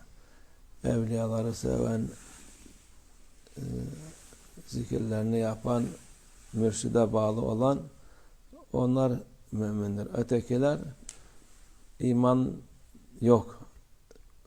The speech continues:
Biz mi diyor? Yok. Allah Azze ve Celle diyor. "Kulu eslemna ve tekulu amennâ" diyor. "İslam, Müslüman olduk deyin,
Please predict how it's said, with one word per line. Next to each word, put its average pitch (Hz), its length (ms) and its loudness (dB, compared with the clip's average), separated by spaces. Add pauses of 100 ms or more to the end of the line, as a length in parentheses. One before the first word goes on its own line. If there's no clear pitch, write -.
(100)
Biz 117 220 -2
mi 123 160 2
diyor? 143 380 0
Yok. 131 140 -2 (360)
Allah 113 320 2
Azze 107 280 2
ve 104 100 0
Celle 107 380 2 (140)
diyor. 98 200 -6 (800)
"Kulu 123 400 0
eslemna 127 580 0 (1200)
ve 117 160 -2
tekulu 120 420 -2
amennâ" 110 480 0
diyor. 101 180 -4 (440)
"İslam, 127 480 0
Müslüman 123 520 2
olduk 117 340 0
deyin, 127 460 4